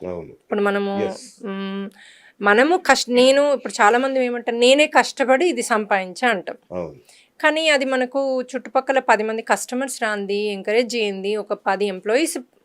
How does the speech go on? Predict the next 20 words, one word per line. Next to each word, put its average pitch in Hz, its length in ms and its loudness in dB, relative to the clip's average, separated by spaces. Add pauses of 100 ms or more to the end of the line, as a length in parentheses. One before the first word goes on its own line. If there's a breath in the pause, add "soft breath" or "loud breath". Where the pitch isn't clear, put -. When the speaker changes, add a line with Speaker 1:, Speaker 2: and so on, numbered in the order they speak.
(100)
Speaker 2:
మన, 214 280 -2
మన 202 200 -2
Speaker 1:
పని - 80 -2
Speaker 2:
కోసం 302 200 4
Speaker 1:
చేయండి, 349 220 2
Speaker 2:
చేయండి, 202 380 2
Speaker 1:
అవును. 277 160 0
Speaker 2:
ఇప్పుడు 196 220 -6
ఈ 202 60 -6
సంస్థ 190 400 -4
కోసం 247 320 -2
చేయండి 202 340 -4
రాదు 208 260 0
కదా. 190 280 0
Speaker 1:
రాదు 196 260 -6
కదా. 196 100 -6
Speaker 2:
ఇప్పుడు 240 180 -2
వేటు 208 280 6
మోక్ష 269 320 -2
కోసము 285 600 -2